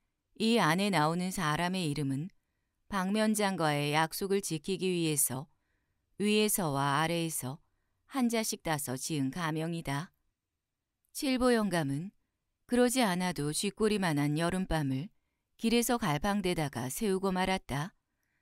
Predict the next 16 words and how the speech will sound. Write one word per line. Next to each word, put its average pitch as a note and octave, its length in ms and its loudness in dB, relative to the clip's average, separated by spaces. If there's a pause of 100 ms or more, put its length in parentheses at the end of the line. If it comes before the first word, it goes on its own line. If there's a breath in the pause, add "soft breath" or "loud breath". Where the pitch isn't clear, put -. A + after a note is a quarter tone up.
(500)
먹지도 G3+ 560 2
못한 D#3 560 -2
늙은 F3 340 0
몸으로 F3 560 -2 (540)
밤낮 D3+ 500 -2
열흘을 E3+ 440 2
두고 D3+ 280 -4
판 F#3+ 300 0
우물바닥에 D#3+ 800 -4 (680)
물이 A3+ 340 4
비치기 A3 500 0
시작도 G3+ 540 -2
했지만 F3 580 0 (640)
깊은 A#3 420 2
산골 D3+ 640 -2
여기저기서 E3 920 0